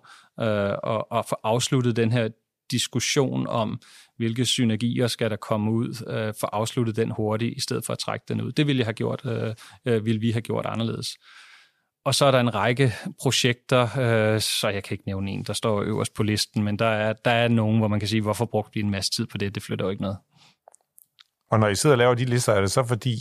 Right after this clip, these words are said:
Speaker 2: du tænker, at den næste store beslutning er at købe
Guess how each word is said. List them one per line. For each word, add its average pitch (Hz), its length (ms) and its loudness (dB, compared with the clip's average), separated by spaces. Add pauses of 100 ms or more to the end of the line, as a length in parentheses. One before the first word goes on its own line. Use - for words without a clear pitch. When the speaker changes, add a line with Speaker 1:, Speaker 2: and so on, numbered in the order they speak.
(200)
Speaker 2:
du 104 80 -2
tænker, 107 340 2
at 92 320 0 (1040)
den 104 160 -2
næste 120 260 -2
store 104 240 -2
beslutning 95 560 -2
er 90 480 0
at 90 100 -2
købe 101 640 -2